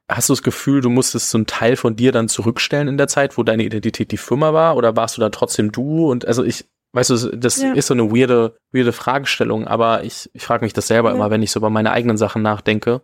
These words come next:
Speaker 1: Inwiefern lässt man so sich selbst ein bisschen vor der Tür, weil man ein Rollenbild, das man von sich selbst im Kopf hat, irgendwie erfüllen möchte,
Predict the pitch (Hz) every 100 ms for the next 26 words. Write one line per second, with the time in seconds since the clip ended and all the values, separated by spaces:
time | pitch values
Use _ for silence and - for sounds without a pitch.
0 | - 123 123 123 117 113 - 117 110 107
1 | 107 107 110 113 107 113 120 - 107 123
2 | 131 120 - 156 - 131 123 110 107 110
3 | 113 110 107 _ _ _ - 107 110 135
4 | 147 139 135 123 - 110 113 110 - 117
5 | - 110 - - - 110 - 107 107 120
6 | - 107 101 101 123 143